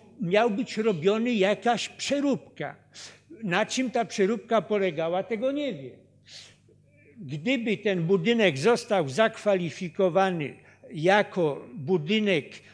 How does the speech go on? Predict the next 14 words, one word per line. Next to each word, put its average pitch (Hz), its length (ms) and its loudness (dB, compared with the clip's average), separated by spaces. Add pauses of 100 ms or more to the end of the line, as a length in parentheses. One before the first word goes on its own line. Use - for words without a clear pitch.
(300)
do 196 280 4
użytkowania 185 1300 0
kulturalnego, 165 1300 0 (280)
również 185 500 -2
przez 156 400 -2
miasto, 170 800 4 (340)
to 185 120 8
prawdopodobnie 190 920 8
należałoby 180 680 8
tam 180 200 4
wygospodarować 175 1000 6
jakąś 156 380 2
większą 185 640 6
salę, 156 680 6